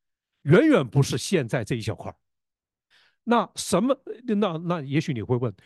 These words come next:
以色列人在历史上有没有实现过？实现过。大卫的时候曾经实现过国土向神所应许的，一直到大河那边。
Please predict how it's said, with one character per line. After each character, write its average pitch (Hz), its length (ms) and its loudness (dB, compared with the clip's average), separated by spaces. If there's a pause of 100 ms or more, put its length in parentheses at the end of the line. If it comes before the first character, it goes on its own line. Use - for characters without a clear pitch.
以 135 160 -2
色 196 140 4
列 160 80 0
人 156 80 0
在 156 120 0
历 156 140 -2
史 147 140 -4
上 127 120 -4
有 98 120 -6
没 107 80 -6
有 110 40 -4
实 - 160 -4
现 123 180 -4
过？ 92 180 -10 (540)
实 - 180 -8
现 156 160 -8
过。 98 160 -16 (580)
大 196 320 2
卫 190 260 0
的 113 140 -4
时 - 160 -8
候 107 240 -12 (640)
曾 151 340 0
经 147 220 -2
实 131 320 -2
现 160 220 0
过 117 180 0
国 117 240 -2
土 104 200 -4 (380)
向 127 260 -4
神 110 320 -4
所 113 220 -4
应 147 320 -4
许 120 180 -12
的， 98 160 -20 (120)
一 151 120 -8
直 123 140 -12
到 120 100 -12
大 - 160 -10
河 - 160 -12
那 107 100 -4
边。 82 140 -16